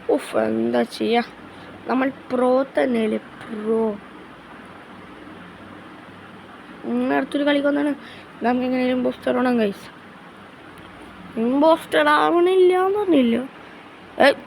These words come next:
ഇതെന്തൂട്ടാ സാധനം? തലയിൽ പൂപ്പ, അമ്മേ.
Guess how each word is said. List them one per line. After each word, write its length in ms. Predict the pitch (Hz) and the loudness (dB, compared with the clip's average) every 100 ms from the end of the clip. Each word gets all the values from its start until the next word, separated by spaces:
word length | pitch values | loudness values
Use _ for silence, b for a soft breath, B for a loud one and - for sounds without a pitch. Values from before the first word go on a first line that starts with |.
| - - | -6 4
ഇതെന്തൂട്ടാ 720 | 254 262 254 247 320 339 381 | 8 8 8 8 8 8 4
സാധനം? 340 | 339 359 370 381 - - - - B B B - - | 2 0 -2 -4 -12 -20 -20 -20 B B B -8 2
തലയിൽ 520 | 254 254 254 277 311 - - 269 | 6 8 8 6 4 -2 -4 4
പൂപ്പ, 440 | 277 294 294 403 370 - - - | 8 8 6 6 4 4 0 0
അമ്മേ. 640 | 233 277 339 370 403 370 | 0 4 6 6 6 2